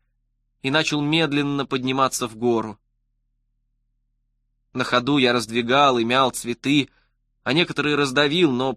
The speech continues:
просто невозможно было пройти, не растоптав ни одного цветка. Непременно надо будет еще с ними поговорить.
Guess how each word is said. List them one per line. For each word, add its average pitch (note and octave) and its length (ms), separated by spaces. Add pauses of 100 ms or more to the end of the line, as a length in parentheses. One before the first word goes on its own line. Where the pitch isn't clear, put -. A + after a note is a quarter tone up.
(120)
просто D#3+ 300
невозможно E3+ 540
было E3 200
пройти, D#3 440
не A#2 100
растоптав A#2+ 560
ни B2 100
одного A#2+ 320
цветка. A2 560 (2500)
Непременно D#3+ 720
надо D#3 260
будет C#3+ 280
еще C#3+ 400
с - 100
ними C3+ 200
поговорить. A#2+ 680